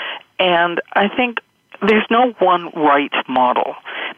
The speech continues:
Everybody's got pieces of it that work pretty well and work pretty badly. And in the book, I actually have some of the comparative O E C D data. And one of the things that's important to recognize is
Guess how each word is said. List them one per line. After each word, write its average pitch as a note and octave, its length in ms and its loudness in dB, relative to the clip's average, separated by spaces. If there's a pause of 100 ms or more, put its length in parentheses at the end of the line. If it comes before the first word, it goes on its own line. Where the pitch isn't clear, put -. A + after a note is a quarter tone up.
(120)
Everybody's F#3 640 0
got - 300 0
pieces D3+ 420 -4
of C#3 180 2
it C#3+ 160 -4
that C#3 120 2
work D3 200 -2
pretty C3+ 360 0
well D#3+ 420 0
and D#3 140 -8
work C3 200 -2
pretty C3 240 -4
badly. C3+ 540 -2
And C#3+ 120 -2
in D3+ 120 -4
the D3 80 -2
book, D3+ 300 0 (360)
I D3+ 120 2
actually D3 480 2
have C#3+ 180 -2 (120)
some D3+ 160 0
of C#3 100 -2
the C#3+ 100 -2
comparative D3 640 0
O C3+ 200 0
E C3+ 120 -4 (160)
C C#3 80 -10
D C3 240 -2
data. C3+ 480 0 (760)
And D#3+ 340 0
one E3+ 260 2
of B3 100 -2
the G#3+ 200 -6
things F3 220 -6
that's - 180 -4
important D#3 440 0
to D3 60 0
recognize C#3+ 600 -2 (100)
is C#3+ 100 -2